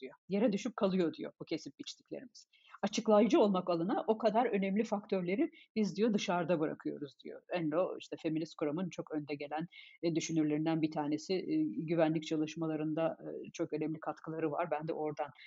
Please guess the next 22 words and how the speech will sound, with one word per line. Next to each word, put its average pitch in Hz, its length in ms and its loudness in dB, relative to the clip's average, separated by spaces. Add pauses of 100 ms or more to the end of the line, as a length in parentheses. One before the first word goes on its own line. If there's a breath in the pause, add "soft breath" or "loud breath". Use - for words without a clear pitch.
(220 loud breath)
eee, 160 200 0
yakından 160 460 0
tanıyorum, 151 520 -4
eee, 151 220 -2
çalışmalarını. 143 640 -6 (300 loud breath)
Şimdi 190 180 0
bu 370 280 6
bir 220 280 2
Enloe'nun, 190 580 4
eee, 165 180 0
şey, 151 180 -2 (140)
eee, 160 240 -8 (460)
s-, - 180 -16
söylediği 160 440 2
şey, 151 240 -2
bir 196 140 2
boy-, 175 260 4
bir 196 140 4
boyutu 156 300 4
var 143 140 -2
yani. 151 260 -6
Na-, 170 100 -2